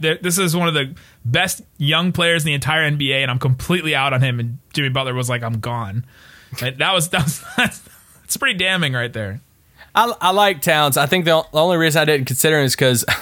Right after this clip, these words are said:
Speaker 2: <laughs> his age for this list, 'cause he is one of the older names on this list. He is twenty-four, compared to somebody like Zion at nineteen.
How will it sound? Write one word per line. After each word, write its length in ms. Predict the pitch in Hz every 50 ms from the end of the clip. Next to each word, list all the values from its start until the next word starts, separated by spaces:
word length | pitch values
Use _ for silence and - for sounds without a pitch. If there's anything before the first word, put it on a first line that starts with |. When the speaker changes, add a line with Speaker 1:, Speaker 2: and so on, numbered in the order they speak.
| - -
Speaker 2:
<laughs> 260 | 147 127 - - _
his 200 | - 127 131 123
age 440 | 127 127 127 113 113 110 - - - - - - - - _
for 220 | - - 147 139
this 220 | 135 131 120 - -
list, 260 | 117 117 120 123 -
'cause 180 | - 147 131 127
he 120 | 143 143
is 240 | 156 160 147 139 - - - - _ _ _ - -
one 220 | - 151 147 147
of 80 | 139 131
the 100 | 131 131
older 220 | 135 143 139 135
names 340 | 127 131 131 127 123 123 120
on 180 | 131 127 135 135
this 160 | 131 120 - 123
list. 180 | 120 120 120
He 160 | - 113 123
is 140 | 139 131 -
twenty-four, 840 | - - - 143 135 123 117 - - 127 131 131 120 110 110 110 - - - - _
compared 300 | - 151 135 165 190 208
to 60 | 175 160
somebody 200 | - 196 190 180
like 160 | 170 151 143
Zion 400 | 131 139 156 202 196 151 127 123
at 80 | 123
nineteen. 640 | 120 131 135 143 135 - - 170 180 165 113 98 107